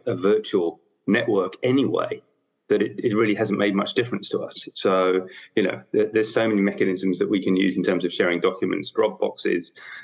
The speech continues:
um, you know, SharePoint, all those, all those things we can use to share things and collaborate. And I think what works well about having two of us working on, on a book and,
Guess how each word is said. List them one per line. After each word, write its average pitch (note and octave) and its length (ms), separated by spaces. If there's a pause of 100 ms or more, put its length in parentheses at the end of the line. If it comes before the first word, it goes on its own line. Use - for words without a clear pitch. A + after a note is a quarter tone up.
(100)
um, F#2 800
you - 340 (100)
know, - 100 (360)
SharePoint, G2+ 580
all B2+ 140
those, G#2 340
all B2+ 160
those G2+ 220
things G#2 180
we G2 80
can G2 140
use F#2+ 180
to F#2+ 80
share G2+ 340
things F#2+ 240
and F2+ 120
collaborate. F#2+ 560 (400)
And A2 100
I A2 80
think C#3+ 140
what A#2 140
works A2+ 300
well A2+ 180
about G2+ 200
having G2 240
two G#2 140
of G#2 140
us F#2 200
working G#2 380
on, G2 200
on G#2 120
a F2+ 60
book - 320
and, G2+ 180